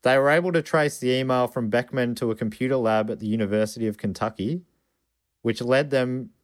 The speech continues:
tra-, to trawling through hours of footage of that computer room, but they couldn't find anything. So they were still, still had no idea, really.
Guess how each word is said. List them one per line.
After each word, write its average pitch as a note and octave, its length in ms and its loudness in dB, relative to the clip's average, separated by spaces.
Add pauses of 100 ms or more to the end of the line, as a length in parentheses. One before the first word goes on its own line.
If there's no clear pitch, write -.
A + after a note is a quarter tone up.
tra-, B2 400 2
to A#2+ 140 0
trawling A2+ 500 0
through A2 360 0
hours G#2 320 0
of G2 100 -6
footage G#2 420 -2
of G2+ 160 -6
that G2 200 0
computer F#2 400 -6
room, E2 300 -4 (340)
but G2 80 -2
they G2 140 2
couldn't A2+ 220 -2
find G#2+ 300 2
anything. E2+ 440 -6 (120)
So - 120 -4
they A2+ 60 0
were A#2 60 -2
still, D#3 580 0 (180)
still C#3 240 0
had C#3 160 2
no B2 200 4
idea, G#2+ 340 0
really. D#2+ 380 -6